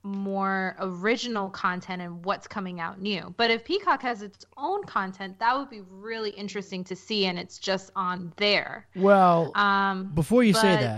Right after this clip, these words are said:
Speaker 2: that, um,
Speaker 1: Okay.
Speaker 2: I have the list of their
Speaker 1: <laughs>
Speaker 2: original
Speaker 1: Enlighten
Speaker 2: content.
Speaker 1: me, Chris, enlighten me.
Speaker 2: Yeah, well, because it's, it's v-, there is stuff, but just you may not find it all interesting. But although, just to, to,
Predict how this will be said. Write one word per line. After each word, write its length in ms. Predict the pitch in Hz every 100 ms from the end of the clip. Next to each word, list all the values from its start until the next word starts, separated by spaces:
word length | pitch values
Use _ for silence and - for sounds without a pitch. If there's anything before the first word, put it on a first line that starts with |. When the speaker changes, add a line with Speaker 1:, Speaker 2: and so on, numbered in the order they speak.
| - - - - - -
Speaker 2:
that, 80 | 156
um, 420 | 147 139 131 135
Speaker 1:
Okay. 200 | 214 156
Speaker 2:
I 100 | 165
have 300 | 156 185 185
the 80 | 165
list 280 | 165 185 175
of 120 | 151
their 120 | 147
Speaker 1:
<laughs> 20 |
Speaker 2:
original 360 | 143 139 139 127
Speaker 1:
Enlighten 380 | - 135 127 -
Speaker 2:
content. 160 | 117 110
Speaker 1:
me, 220 | 101 202
Chris, 300 | - 226 202 -
enlighten 480 | 226 196 196 185 180 170
me. 40 |
Speaker 2:
Yeah, 200 | 208 233
well, 240 | 190 220 208
because 320 | 202 226 214
it's, 160 | 220 -
it's 220 | 214 175
v-, 280 | 160 156 160
there 240 | 175 202 240
is 180 | 233
stuff, 340 | - 220 180 -
but 140 | 170
just 300 | 160 180 -
you 100 | 175
may 240 | 160 170 175
not 200 | 160 139
find 260 | 156 147
it 60 | 135
all 120 | 139
interesting. 440 | 147 139 127 110
But 120 | 107 180
although, 240 | 185 196
just 240 | 180 208
to, 140 | - 139 -
to, 100 | -